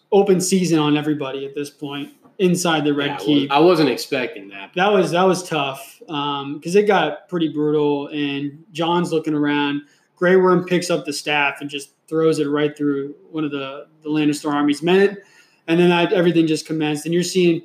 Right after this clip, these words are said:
Speaker 1: guys axe innocent, killing everybody. And Jon's looking around like, "This is not what I signed up for. This is not, not what I was thinking." Um, and there's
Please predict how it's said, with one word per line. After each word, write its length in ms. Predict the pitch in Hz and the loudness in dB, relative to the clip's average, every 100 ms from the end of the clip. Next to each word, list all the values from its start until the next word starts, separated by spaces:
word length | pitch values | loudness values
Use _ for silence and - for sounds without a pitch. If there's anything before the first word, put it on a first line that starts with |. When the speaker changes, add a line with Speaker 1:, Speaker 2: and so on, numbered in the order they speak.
| _ - | _ -4
Speaker 1:
guys 640 | 165 160 156 151 147 - _ 165 | 0 2 2 0 -2 -14 _ -2
axe 320 | 156 156 - | -2 -2 -4
innocent, 580 | 180 175 175 170 160 156 - | 0 0 0 0 0 0 -6
killing 480 | - 165 165 156 147 - | -6 -2 0 -2 -6 -10
everybody. 580 | 175 160 156 160 156 156 | -2 0 2 2 2 2
And 160 | 143 143 | 2 -2
Jon's 380 | 160 165 160 151 | 0 0 0 -2
looking 200 | 156 151 | -2 -2
around 320 | 147 147 143 | 0 0 0
like, 220 | 139 139 | -2 -2
"This 180 | 156 151 | -2 -2
is 120 | 139 | -4
not 320 | 143 139 139 - _ _ _ _ _ | -4 -4 -6 -10 _ _ _ _ _
what 160 | 147 | 0
I 140 | 147 143 | 0 0
signed 300 | 143 139 139 | -2 -6 -6
up 180 | 131 - | -10 -12
for. 280 | 123 120 _ _ 156 | -14 -14 _ _ 0
This 520 | 156 147 - - - | 2 2 -2 -6 -2
is 500 | 143 139 139 135 139 | 0 0 -2 -4 -8
not, 640 | 139 143 139 135 135 - _ _ _ _ _ _ _ _ | -8 -4 -2 -2 -4 -12 _ _ _ _ _ _ _ _
not 260 | 175 190 180 | 0 2 4
what 120 | 170 | 2
I 100 | 160 | 4
was 200 | 156 147 151 | 4 2 2
thinking." 500 | 160 151 165 185 190 _ _ _ | 0 2 0 -2 -8 _ _ _
Um, 720 | 143 143 139 151 151 143 147 | -4 -2 -2 -4 -6 -8 -8
and 160 | 170 156 | -6 0
there's 200 | 160 147 | 0 -2